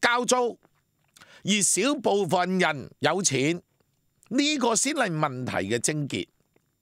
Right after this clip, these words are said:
所以香港嘅經濟沉淪係必然嘅事，就係地產霸權、高樓價政策。而家要解決嘅就係呢個問題，唔係因為單單呢幾個月嘅社會運動。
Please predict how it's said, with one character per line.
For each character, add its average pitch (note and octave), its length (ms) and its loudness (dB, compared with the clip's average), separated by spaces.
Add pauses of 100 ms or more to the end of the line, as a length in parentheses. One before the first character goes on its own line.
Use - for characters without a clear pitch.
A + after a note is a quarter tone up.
(1300)
所 C4 180 2
以 B3 300 0 (640)
香 C#4 420 0
港 A#3+ 180 2
嘅 A3 100 -2
經 B3+ 200 0
濟 G#3+ 160 2
沉 D#3 240 0 (100)
淪 E3 200 0
係 F3+ 240 0 (140)
必 D4+ 160 0
然 F3 260 -2
嘅 G#3 100 2
事， F3+ 200 0
就 - 220 0 (220)
係 F#3 140 2
地 F#3+ 160 0
產 G#3+ 160 2
霸 G3+ 140 2
權、 C#3 280 -2 (220)
高 C#4 180 2
樓 F#3 140 2
價 F#3 140 2
政 F3+ 180 -2
策。 E3+ 80 2 (1900)
而 F#3 160 2
家 C4+ 140 4
要 C4 100 0
解 A3+ 220 2
決 A#3 140 0
嘅 G#3 100 2
就 - 140 2
係 F#3 280 2
呢 B3 120 0
個 A#3 80 2
問 D#3+ 180 -2
題， G#2+ 300 -2 (1000)
唔 G3+ 160 2
係 G3+ 200 2
因 C4+ 260 0
為 G#3+ 140 2
單 A#3 280 0
單 A#3+ 220 2
呢 B3 120 0
幾 F#3+ 200 0
個 G#3 140 2
月 E3 140 0
嘅 E3+ 160 0
社 D3 120 0
會 E3+ 160 2
運 A#2+ 240 -2
動。 G2+ 180 0